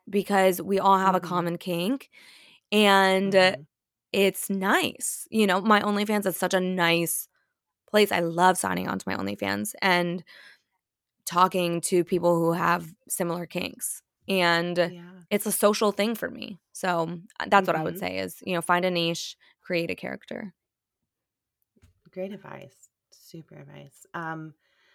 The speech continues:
Speaker 2: you said OnlyFans, so where else are you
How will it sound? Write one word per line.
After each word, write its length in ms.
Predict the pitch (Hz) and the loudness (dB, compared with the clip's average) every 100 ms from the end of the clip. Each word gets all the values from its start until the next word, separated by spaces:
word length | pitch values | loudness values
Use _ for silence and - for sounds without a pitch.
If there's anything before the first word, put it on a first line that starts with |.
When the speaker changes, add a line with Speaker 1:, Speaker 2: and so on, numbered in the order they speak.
| _ _ _ | _ _ _
Speaker 2:
you 180 | - 175 | -14 -12
said 400 | 170 175 151 143 - | -8 -8 -8 -8 -10
OnlyFans, 680 | 165 175 165 147 143 139 139 | -8 -8 -10 -10 -8 -8 -8
so 180 | 143 | -8
where 320 | 143 165 151 - | -6 -6 -8 -10
else 380 | 143 139 - - - | -12 -12 -16 -20 -12
are 120 | 135 | -10
you 460 | 135 135 131 127 | -10 -12 -10 -12